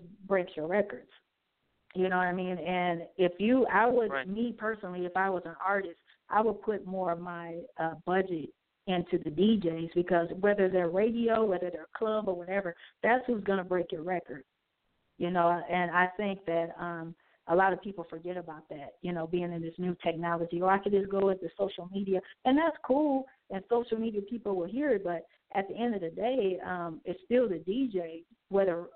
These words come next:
Speaker 1: radio or club or whatever, that's gonna really back that record. So if you get a hot D J or with a hot crew or whatever, that's the way that I would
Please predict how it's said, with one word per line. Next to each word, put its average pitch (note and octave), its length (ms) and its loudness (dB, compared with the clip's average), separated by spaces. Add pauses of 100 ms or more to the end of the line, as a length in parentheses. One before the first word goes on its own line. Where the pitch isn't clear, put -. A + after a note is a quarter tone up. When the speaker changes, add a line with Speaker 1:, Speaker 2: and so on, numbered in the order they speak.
(120)
Speaker 1:
radio F#3+ 560 0
or F3 180 0
club G3+ 480 -2
or F3 80 0
whatever, F3+ 420 -4
that's E3+ 200 -8
gonna E3+ 360 -2 (320)
really F#3+ 320 4
back F3+ 340 -2
that E3 180 -6
record. G3 420 -6 (760)
So F3 280 4
if E3+ 120 -10
you A#3+ 100 -4
get A3 140 0
a F#3 120 0
hot F#3 360 -6
D A#3+ 240 -2
J F3 240 -2
or E3 440 -6 (140)
with F#3 140 2
a E3+ 80 0
hot G3+ 300 -4
crew B3+ 420 2
or F#3 140 4
whatever, F3+ 500 -4 (460)
that's G#3+ 320 0
the - 80 2
way F3+ 220 2
that E3 180 -4
I F3+ 220 2
would E3+ 280 -4